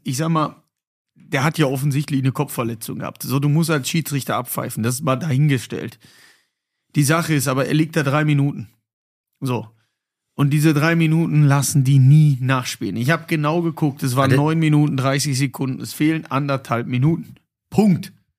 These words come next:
Speaker 2: Obwohl er schon für meine Verhältnisse oder für mein Empfinden viel nachspielen lassen hat. Über die aktu-, oder die angegebene Nachspielzeit, das hätte ich nicht gedacht.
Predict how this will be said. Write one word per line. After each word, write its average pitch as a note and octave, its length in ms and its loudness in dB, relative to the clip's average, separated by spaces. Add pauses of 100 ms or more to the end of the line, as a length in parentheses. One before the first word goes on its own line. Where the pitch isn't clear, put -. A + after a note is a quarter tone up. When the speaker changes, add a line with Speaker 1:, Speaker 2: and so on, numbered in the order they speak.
(840)
Speaker 2:
Obwohl G#2+ 240 0
er C3+ 80 4
schon C#3 300 0
für - 120 -4
meine C#3 260 2
Verhältnisse C3 680 0
oder G#2+ 180 2
für A2 140 -2
mein A#2 240 4
Empfinden A#2 420 0
viel D#3 280 -2
nachspielen B2 540 0
lassen A2+ 340 -2
hat. D#3+ 280 -4 (1080)
Über C3 220 6
die B2 220 4
aktu-, A#2 480 0
oder A2 200 2
die A2+ 140 4
angegebene C3 480 4
Nachspielzeit, D3+ 640 0
das G#2+ 140 -2
hätte A2 280 2
ich A#2 80 4
nicht A#2+ 200 0
gedacht. B2 460 0